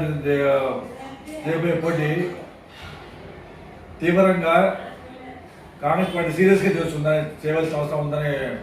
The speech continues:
అందరూ నొక్కి-, నొక్కి వక్కాణించారు. ముఖ్యంగా రాష్ట్ర అధ్యక్షుడు రుతురాజు గారు,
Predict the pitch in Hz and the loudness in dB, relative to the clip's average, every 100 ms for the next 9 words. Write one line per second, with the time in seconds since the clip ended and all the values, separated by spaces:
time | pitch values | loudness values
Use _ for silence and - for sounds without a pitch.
0 | - - 135 143 139 151 147 143 147 160 | -12 -14 -8 -6 -2 2 2 0 0 0
1 | 147 147 143 147 151 185 - - - - | 2 2 2 0 0 0 -4 -14 -18 -18
2 | - - - - - - - - - - | -16 -16 -14 -12 -10 -10 -8 -8 -8 -8
3 | - - - - - - - - - - | -12 -12 -14 -14 -16 -16 -16 -18 -16 -10
4 | 143 175 170 170 147 143 - - - - | -2 0 4 6 6 4 -2 -10 -18 -20
5 | - - - - - - 190 - 175 165 | -20 -20 -20 -20 -20 -8 -4 0 0 0
6 | 147 143 160 160 160 156 156 - | -2 2 4 4 2 0 -2 -6